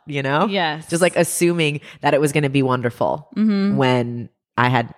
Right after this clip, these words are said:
Speaker 1: barely even gotten to know the guy, you know?
Speaker 2: Right. You just hoped.
Speaker 1: I had hope.
Speaker 2: You did have hope.
Speaker 1: Correct.
Speaker 2: Yeah. No, I understand. That's a, I mean, a good point. I'm glad that he brought that home for you.
Speaker 1: Mm-hmm. And I just
Speaker 2: Yeah.
Speaker 1: thought, "Hey, maybe I can save someone else some stress," you know?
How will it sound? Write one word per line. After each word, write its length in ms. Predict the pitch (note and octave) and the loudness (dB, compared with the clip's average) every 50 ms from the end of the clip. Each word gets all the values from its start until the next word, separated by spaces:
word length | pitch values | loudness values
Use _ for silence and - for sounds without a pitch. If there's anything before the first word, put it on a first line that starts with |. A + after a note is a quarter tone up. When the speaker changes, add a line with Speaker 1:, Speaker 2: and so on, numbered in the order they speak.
| _ _ | _ _
Speaker 1:
barely 480 | - C3 B2 - A#2 A#2 B2 B2 B2+ C3 | -20 -20 -6 -2 0 2 2 2 2 2
even 420 | B2 A#2+ B2 B2 B2 A#2 B2+ C3+ - - | 2 0 0 -2 -2 -4 -8 -10 -4 -2
gotten 220 | B2 - - C3 | -2 -2 -2 -4
to 60 | B2+ B2 | -2 0
know 180 | B2 C3+ D3+ | 2 2 2
the 80 | C#3 - | 0 0
guy, 280 | - D#2+ - - B2 - _ _ | -2 -2 -2 -4 -6 -8 _ _
you 140 | - B2+ A#2+ | -4 0 0
know? 140 | B2 C3+ | 2 2
Speaker 2:
Right. 380 | F#3 F3+ F3 D#3+ D3 C#3+ - - - _ _ _ _ _ | 2 2 2 0 0 -2 -4 -8 -14 _ _ _ _ _
You 120 | - F#3+ F#3 | -4 -4 -2
just 220 | E3+ F3+ - - | -2 -2 -4 -6
hoped. 560 | - - G#3+ F#3+ - - - _ _ - - - | -8 -6 -6 -6 -6 -8 -12 _ _ -16 -6 -2
Speaker 1:
I 140 | - C3+ C3+ | 0 2 2
had 180 | C#3 C#3+ C3 B2 | 2 0 -2 -2
hope. 340 | A#2 A#2 C#3 A#2+ G#2+ F2 | -2 0 2 2 2 2
Speaker 2:
You 140 | F#3 F3+ F3 | 0 -4 -8
did 220 | - E3 D#3+ D3+ D#3 | -8 -8 -8 -6 -6
have 180 | D#3+ D3 D3 | -8 -10 -12
hope. 320 | D#3 D3 - - - _ - | -12 -14 -14 -14 -16 _ -4
Speaker 1:
Correct. 580 | - C#3 B2+ A#2 A2 B2+ - - _ - - | 0 2 2 2 0 -2 -6 -8 _ -18 -16
Speaker 2:
Yeah. 360 | F3 E3+ D#3+ D3 D3 - E3 E3 - _ _ _ _ | -12 -10 -8 -8 -8 -8 -10 -12 -18 _ _ _ _
No, 140 | - A#3 A#3+ | -2 0 2
I 140 | A3+ A3+ A#3 | 2 2 2
understand. 440 | A#3+ A#3+ A#3 - F#3+ D#3+ D3+ D#3 | 0 -2 -2 -2 -2 -2 0 -2
That's 180 | E3 F#3+ - - | -2 -4 -2 -4
a, 120 | C4 A#3+ A3 - - F3+ | -4 -4 -4 -4 -4 -2
I 60 | F3 | -2
mean, 300 | F3 F3 E3 D#3+ C#3+ C#3 | -2 -4 -4 -4 -6 -6
a 40 | D#3 | -4
good 240 | D#3 D#3+ D3+ C#3 | -4 -4 -6 -6
point. 220 | - - D3 C3+ C3+ C#3 | -8 -8 -6 -4 -4 -4
I'm 100 | C#3 D3 | -6 -6
glad 320 | - D#3 D3 D#3+ D3 - | -4 -4 -4 -4 -6 -6
that 220 | - C3+ - - D#3+ | -6 -6 -4 -4 -6
he 400 | C#3+ - D3 C#3+ C#3+ C#3 C#3 C3+ B2+ | -8 -8 -8 -6 -6 -6 -6 -6 -8
brought 340 | - - - D#3 C3+ - | -6 -6 -4 -4 -4 -4
that 140 | - B2+ - | -4 -6 -6
home 180 | C#3 B2+ A2 D3+ | -6 -8 -10 -10
for 100 | - C#3 | -10 -10
you. 180 | B2+ G#2 - - - _ _ - | -10 -10 -12 -14 -18 _ _ -12
Speaker 1:
Mm-hmm. 340 | D3 D3 C#3 C#3+ C3+ C3+ C3+ C3+ - _ _ _ | -12 -10 -8 -8 -10 -10 -10 -12 -16 _ _ _
And 120 | - E3 F#3 | 0 0 2
I 40 | F#3 | 2
just 100 | F#3 E3 G3 | 2 2 2
Speaker 2:
Yeah. 140 | F#3 F3+ | 2 2
Speaker 1:
thought, 20 | F3+ | 4
"Hey, 140 | A#3 A#3+ F3+ | 4 2 2
maybe 280 | D#3+ D#3+ E3 E3 F3 E3+ | 2 2 2 2 4 2
I 80 | E3+ E3+ | 2 0
can 160 | - D#3+ D#3 | 0 -4 -6
save 320 | C#3+ - D3 C#3 C#3+ C#3 | -4 -2 0 0 0 -2
someone 300 | - - C#3+ C#3+ C3 C3+ | -2 -6 -4 -4 -4 -2
else 260 | C3+ B2+ A#2+ A#2+ B2 | -2 -2 -4 -4 -8
some 360 | - - - - - C3 A#2+ A#2+ | -10 -14 -14 -8 -8 -8 -6 -6
stress," 460 | - - - A#2+ A2 A2+ A2+ - - | -8 -4 -2 -2 -2 -2 -6 -8 -6
you 100 | B2+ B2+ | -6 -4
know? 240 | A#2+ A#2+ B2+ D3+ F3 | -2 -2 -2 -2 -4